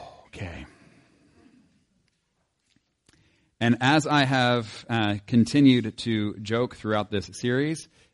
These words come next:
we get to an end of a passage and I say, "Hey, go and do likewise." You know, this is,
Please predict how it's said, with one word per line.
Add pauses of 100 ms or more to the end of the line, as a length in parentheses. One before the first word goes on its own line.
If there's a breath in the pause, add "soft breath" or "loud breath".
we
get
to
an
end
of
a
passage
and
I
say,
"Hey, (1300)
go
and
do
likewise."
You
know,
this
is,